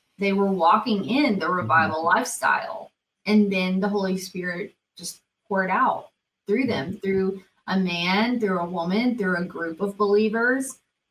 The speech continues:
Speaker 1: Azusa Street just was just a prayer movement. And there's so many movements that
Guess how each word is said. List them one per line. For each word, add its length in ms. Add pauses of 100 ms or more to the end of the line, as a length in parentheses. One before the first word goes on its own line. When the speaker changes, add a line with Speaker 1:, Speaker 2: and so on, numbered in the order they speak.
(200)
Speaker 1:
Azusa 400
Street 520
just 300 (100)
was 500
just 240
a 60
prayer 360
movement. 640
And 100
there's 220
so 300
many 280
movements 580
that 340